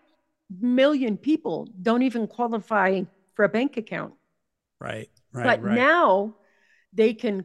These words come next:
Speaker 1: qualify by getting paid electronically. There's gonna, over the
Speaker 2: Right.
Speaker 1: next five years, we are gonna see vast shifts in, um, in the way people are,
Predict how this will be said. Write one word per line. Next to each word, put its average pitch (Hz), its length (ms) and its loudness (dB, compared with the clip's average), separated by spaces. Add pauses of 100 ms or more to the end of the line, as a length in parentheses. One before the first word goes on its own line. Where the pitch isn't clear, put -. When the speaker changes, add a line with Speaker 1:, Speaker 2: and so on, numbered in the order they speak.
Speaker 1:
qualify 226 600 -2
by 202 160 0
getting 196 400 -2
paid 214 380 -2
electronically. 196 880 -4
There's 196 200 -4
gonna, 226 260 -8 (120)
over 233 260 -2
the 226 100 0
Speaker 2:
Right. 220 100 4
Speaker 1:
next - 340 -2 (420)
five 220 480 2
years, 202 380 0
we 214 120 -4
are 220 80 -2
gonna 202 200 -4
see 185 240 -10 (200)
vast 208 360 0
shifts - 640 -6 (540)
in, 202 400 0
um, 185 460 -4 (140)
in 233 120 0
the 214 80 4
way 214 280 2
people 214 540 -4
are, 190 480 -2